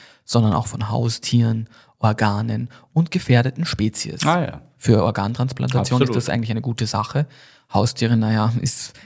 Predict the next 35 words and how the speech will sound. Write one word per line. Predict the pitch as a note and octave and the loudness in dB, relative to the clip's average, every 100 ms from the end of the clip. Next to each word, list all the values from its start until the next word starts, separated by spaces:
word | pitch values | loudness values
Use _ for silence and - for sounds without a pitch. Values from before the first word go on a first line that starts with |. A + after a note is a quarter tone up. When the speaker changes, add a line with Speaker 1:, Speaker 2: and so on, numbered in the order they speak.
| _ | _
Speaker 1:
gibt | A2+ - | -2 -2
Speaker 2:
Bisschen | - | 0
Speaker 1:
ein | C3 | 2
Speaker 2:
creepy, | B2 G#2 G#2 A2 | 2 -2 -2 0
ja. | A2 | 6
Speaker 1:
creepy, | D3+ D#3+ D3+ | 6 6 6
aber | A#2+ A#2+ | 6 4
gibt's | B2 A#2 - | 0 -4 -2
absolut | A#2+ - - B2 B2 | -4 -2 0 2 2
einen | A#2 A#2 | 2 2
Markt | A2 A2 - | 2 -2 -2
sicher | C3 C3 | -4 2
Speaker 2:
Ja, | G2+ | 4
Speaker 1:
dafür, | F2+ E2 C3+ | 4 2 -2
ganz, | G2 | 0
Speaker 2:
hundert | G#2+ C3 | -2 -2
Prozent. | - | -2
Speaker 1:
ganz | A#2+ C3 | -2 -2
sicher. | C3+ C#3+ D3 D3 - - - _ _ | -4 -4 -6 -6 -10 -20 -20 _ _
Und | - C3 | 4 4
gefährdete | B2+ B2 A#2+ B2 | 4 2 0 -2
Spezies | A#2 - C3 - B2+ | -6 -6 -4 -4 -2
finde | C3 | -2
ich | A#2 | -2
natürlich | B2+ A#2+ | -2 -4
auch | B2 - | -4 -6
cool. | A#2+ | -4
Das | A#2+ | 2
ist | D3 | 0
so | - | 0
Jurassic | C3+ - B2 A#2 - B2 - | -6 0 2 2 -2 -4 -8
World-mäßig | - G#2 - - - - - | -6 -4 -4 -6 -4 -4 -4
fast. | - D3 D3 | -2 0 0
Speaker 2:
Mhm, | E3+ | -2
stimmt. | E3+ - B2 A#2+ | -4 -6 -8 -8